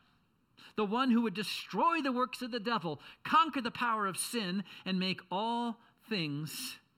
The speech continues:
new. How many of you know that this has always been God's plan A, and that he has never had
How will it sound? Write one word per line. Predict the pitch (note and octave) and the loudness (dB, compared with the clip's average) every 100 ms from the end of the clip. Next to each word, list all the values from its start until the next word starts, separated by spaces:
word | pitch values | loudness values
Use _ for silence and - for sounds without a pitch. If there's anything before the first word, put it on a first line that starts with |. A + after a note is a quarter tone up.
| _ _ _ _ _ _ | _ _ _ _ _ _
new. | C#3 C#3 G#2 - _ _ _ - _ _ _ _ _ _ _ _ _ _ - - | -6 -4 -6 -14 _ _ _ -20 _ _ _ _ _ _ _ _ _ _ -20 -4
How | - B3+ | 2 4
many | C#4 | 4
of | A3 | 4
you | B3+ | 4
know | A#3 G#3+ D3+ C3+ - - | 6 4 2 -2 -8 -2
that | G3 F3 B2 - | -2 -2 -4 0
this | D4 F#3+ - - - - | 2 2 -2 -4 -6 -8
has | - F#3+ - | -4 -4 0
always | F#3+ A#3+ B3+ E3+ | 0 2 2 0
been | F#3 G#3 D#3+ | 0 0 0
God's | D3 E3 D#3+ B2+ | 2 2 0 -4
plan | - D#3+ D3 | -6 -4 -4
A, | D3 A2 - _ _ _ _ _ _ _ _ _ _ - - | -6 -8 -12 _ _ _ _ _ _ _ _ _ _ -20 -6
and | F#3+ | -2
that | F#3 | 0
he | E3+ E3 | 0 0
has | D3+ G#2 | -2 -6
never | A#2 C3 G#3 G3+ A#3+ A#3+ A#3 - - | -6 -2 -2 -2 -2 -2 -4 -14 -12
had | - G#3+ C#3+ A#2+ A#2 | -6 -2 -2 -4 -8